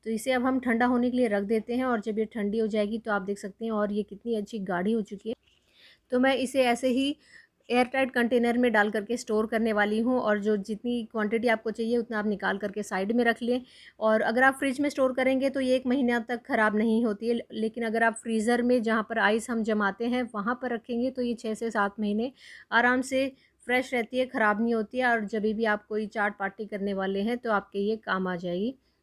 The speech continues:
अगर आपको ये गाढ़ी लगे तो इसमें आप थोड़ा सा पानी डाल करके डाइल्यूट कर लीजिएगा, थोड़ी सी ये पतली हो जाएगी। अपनी कंसिस्टेंसी आपको जैसी चाहिए उस हिसाब से आप इसे कर सकते हैं। और थोड़ा सा इसमें नमक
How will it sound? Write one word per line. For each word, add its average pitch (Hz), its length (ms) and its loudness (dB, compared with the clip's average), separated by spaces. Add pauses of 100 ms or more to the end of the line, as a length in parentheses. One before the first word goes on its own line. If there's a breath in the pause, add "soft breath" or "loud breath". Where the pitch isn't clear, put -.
अगर 247 200 2
आपको 277 240 2
ये 277 120 -2
गाढ़ी 226 280 4
लगे 240 260 -2
तो 254 120 -8
इसमें 247 200 -6
आप 240 160 -4
थोड़ा 226 160 -2
सा 233 140 -6
पानी 202 320 -2
डाल 208 220 0
करके 208 320 -4
डाइल्यूट 202 380 -2
कर 220 140 -10
लीजिएगा, 214 420 -4
थोड़ी 220 280 -4
सी 202 120 -10
ये 202 60 -6
पतली 214 300 -10
हो 226 80 0
जाएगी। 214 360 0
अपनी 208 320 -4 (440 soft breath)
कंसिस्टेंसी 247 680 -2
आपको 214 300 0
जैसी 214 280 -6
चाहिए 226 220 -6
उस 220 160 -4
हिसाब 202 240 -6
से - 140 -12
आप 196 160 -4
इसे 202 180 -10
कर 202 160 -8
सकते 214 320 -12
हैं। 240 180 -4 (600)
और 202 300 -2
थोड़ा 220 200 0
सा 226 140 -6
इसमें 220 320 -4
नमक 208 400 -2